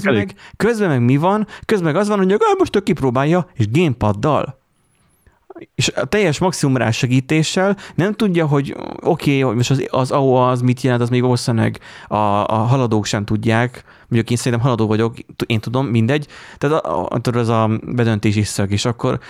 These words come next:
Speaker 1: a Nessai, hogy mennyit kilódott, mindenki mennyit kilódott vele, majdnem lezuhantak, és akkor, hogy vagy túl gyorsan mentek, vagy túl la-, túl lassan, és akkor jaj, mindjárt leesünk, és egyszerűen úgy, nem tudom, a fi-, a, nekem az az alapvető bajom, hogy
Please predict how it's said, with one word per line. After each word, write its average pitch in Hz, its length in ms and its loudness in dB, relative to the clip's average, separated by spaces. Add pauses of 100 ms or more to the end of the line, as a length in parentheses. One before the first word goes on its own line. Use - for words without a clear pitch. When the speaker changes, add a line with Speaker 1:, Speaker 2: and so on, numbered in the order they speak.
Speaker 1:
a 151 80 -2
Nessai, 175 340 0
hogy 147 120 2
mennyit 131 260 0
kilódott, 120 340 -2
mindenki 156 320 0
mennyit 117 280 2
kilódott 113 300 0
vele, 120 240 0
majdnem 110 300 0
lezuhantak, 135 540 0
és 127 140 -2
akkor, 127 300 0
hogy 123 160 0 (300)
vagy 190 200 -2
túl 170 160 0
gyorsan 143 340 0
mentek, 107 260 -2
vagy 113 160 0
túl 127 160 0
la-, 117 180 2 (180)
túl 123 420 0
lassan, 120 580 -2
és 117 160 0
akkor 107 280 -2 (220)
jaj, 151 200 2
mindjárt 131 360 2
leesünk, 113 480 0 (260)
és - 160 0
egyszerűen 160 600 0 (300)
úgy, 190 320 0 (100)
nem 160 240 0
tudom, 107 360 0 (220)
a - 200 0
fi-, - 220 -2
a, 190 180 0
nekem 127 240 -2
az 165 120 0
az 117 120 0
alapvető 113 420 0
bajom, 160 360 -2
hogy 113 340 -2